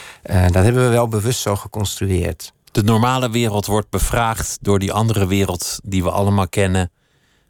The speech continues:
Speaker 2: maar die we een beetje wegstoppen, namelijk de slapende wereld, de dromende wereld.
Speaker 1: Ja, het is wel taboe, hè. De, de, de,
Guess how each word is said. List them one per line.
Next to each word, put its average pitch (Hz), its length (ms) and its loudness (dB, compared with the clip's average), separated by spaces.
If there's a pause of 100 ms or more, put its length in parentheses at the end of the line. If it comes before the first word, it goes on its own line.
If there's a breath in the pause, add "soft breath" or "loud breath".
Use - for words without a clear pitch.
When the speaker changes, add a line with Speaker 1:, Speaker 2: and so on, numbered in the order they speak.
(160)
Speaker 2:
maar 85 120 -2
die 87 140 0
we 90 60 0
een 85 80 2
beetje 90 300 0
wegstoppen, 85 520 -2
namelijk 82 300 -2
de - 60 0
slapende 82 560 0
wereld, 76 520 -4
de 90 80 0
dromende 82 460 2
wereld. 78 600 -6
Speaker 1:
Ja, 147 180 2
het 151 120 0
is - 60 -8
wel 165 160 0
taboe, 135 480 0
hè. 131 140 0
De, 123 300 -2
de, 120 440 -2
de, - 160 -14